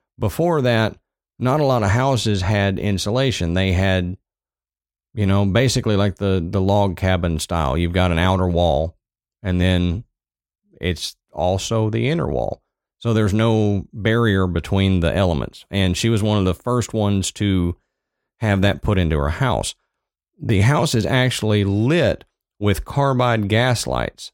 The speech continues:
that were supplied by its own gas manufacturing plant. She had a plant that supplied the gas just for her house. Now, panels of electrical buttons were used to operate the lights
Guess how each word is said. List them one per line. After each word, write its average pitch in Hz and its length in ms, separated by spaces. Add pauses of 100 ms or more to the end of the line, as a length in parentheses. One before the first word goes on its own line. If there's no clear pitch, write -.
that 95 160
were 101 140
supplied 104 760
by 95 200
its 92 120
own 117 380
gas 110 400
manufacturing 104 840
plant. - 520 (640)
She 101 180
had 113 180
a 127 60
plant 104 420 (260)
that 87 120
supplied 113 440
the 110 60
gas 92 340
just 101 300
for 87 140
her 85 200
house. - 440 (840)
Now, 87 160
panels 143 640
of 120 220
electrical 113 560
buttons 92 640
were 104 160
used 95 420
to - 80
operate 104 540
the 85 100
lights 104 600